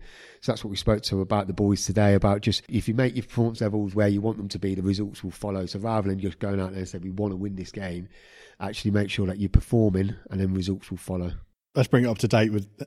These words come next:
Speaker 2: slightly happier times. We're talking in the aftermath of a friendly against Bedworth United, which is a fairly frequent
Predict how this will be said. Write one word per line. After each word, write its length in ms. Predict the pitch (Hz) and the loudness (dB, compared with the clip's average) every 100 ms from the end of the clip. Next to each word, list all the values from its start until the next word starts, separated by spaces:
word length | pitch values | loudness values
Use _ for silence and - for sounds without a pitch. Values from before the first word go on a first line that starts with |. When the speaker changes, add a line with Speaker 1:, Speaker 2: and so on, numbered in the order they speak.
| _ | _
Speaker 2:
slightly 300 | - 127 110 | -2 0 0
happier 520 | 98 127 101 110 98 92 | 0 0 0 0 0 0
times. 480 | 104 92 101 - - _ _ - | -2 -2 -4 -8 -18 _ _ 0
We're 140 | 123 | 2
talking 560 | 120 139 - 123 117 117 _ _ | 6 4 6 4 4 0 _ _
in 140 | 131 117 | 2 4
the 100 | 117 | 4
aftermath 460 | 110 107 107 98 | 4 2 0 0
of 120 | 101 | -2
a 120 | 98 95 | 0 0
friendly 320 | 113 101 98 | 0 -2 -2
against 240 | 98 95 | -4 -4
Bedworth 280 | 104 95 92 | -4 -6 -6
United, 400 | 98 98 90 95 | -4 -4 -4 -8
which 160 | 98 - | -8 -8
is 280 | 90 - - _ _ | -10 -12 -18 _ _
a 60 | - | -2
fairly 240 | 208 131 | 4 4
frequent 640 | 107 - 117 - 110 104 | 4 4 2 2 0 -2